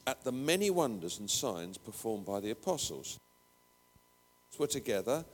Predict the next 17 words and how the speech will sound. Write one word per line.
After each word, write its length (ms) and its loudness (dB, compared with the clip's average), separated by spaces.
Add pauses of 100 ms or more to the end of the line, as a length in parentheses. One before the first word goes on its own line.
(120)
and 120 -2
had 160 0
everything 380 -2
in 140 -8
common. 400 -8 (720)
They 100 2
sold 380 2
property 640 -4
and 120 -10
possessions 680 -6
to 100 -6
give 280 -2
to 160 -8
anyone 380 -2
who 140 -2
had 220 -6
need." 520 -6